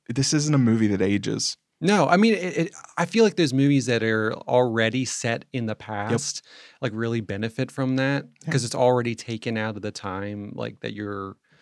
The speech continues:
Speaker 2: thinking it should be in, so
Speaker 1: Yeah.
Speaker 2: you don't have that, um, going into it. Um, Pulp Fiction.
Speaker 1: Yep, that's on mine as well.
Speaker 2: Um, haven't watched this one in a while.
Speaker 1: Really?
Speaker 2: I mean, it's been a couple years,
Speaker 1: Mm-hmm.
Speaker 2: but I, maybe two or three. But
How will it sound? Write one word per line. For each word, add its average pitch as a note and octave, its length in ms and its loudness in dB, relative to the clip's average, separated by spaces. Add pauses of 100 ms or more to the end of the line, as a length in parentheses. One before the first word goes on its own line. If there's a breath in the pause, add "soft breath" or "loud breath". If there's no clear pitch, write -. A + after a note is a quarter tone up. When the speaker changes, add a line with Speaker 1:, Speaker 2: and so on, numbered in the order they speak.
(600 soft breath)
Speaker 2:
thinking G#2 320 -6
it G2 120 -10
should G2 180 -8
be F#2 160 -8
in, G2 320 -8
so - 160 -10
Speaker 1:
Yeah. G#2 80 -6
Speaker 2:
you F#2+ 60 -4
don't G2+ 200 -8
have F#2+ 240 -4
that, G2+ 200 -6 (220)
um, A2 360 -12 (640)
going G#2 220 -6
into G#2 200 -8
it. B2 160 -6 (680 soft breath)
Um, A2+ 320 -4
Pulp - 280 -4
Fiction. F#3+ 460 -2 (220)
Speaker 1:
Yep, A2+ 280 -2 (200)
that's B2+ 220 -6
on A2+ 120 -4
mine A2 220 -2
as G#2+ 100 -4
well. A2 180 0
Speaker 2:
Um, A2 280 -6 (120)
haven't F#3 320 2
watched B2 240 0
this C3 140 -6
one A#2+ 120 -4
in A2 100 -4
a G#2 40 -2
while. G#2 600 0
Speaker 1:
Really? A#3+ 180 2
Speaker 2:
I C3+ 140 0
mean, F3 240 6
it's F3 200 0
been G3 140 0
a D3+ 60 2
couple A#2+ 240 -2
years, F#2+ 340 -8
Speaker 1:
Mm-hmm. A2+ 260 0
Speaker 2:
but D3 120 4 (100)
I, C#3+ 320 2
maybe D#3 280 0
two A#2 180 -4
or G2 100 -4
three. G#2+ 300 -10 (360 loud breath)
But C#3+ 340 4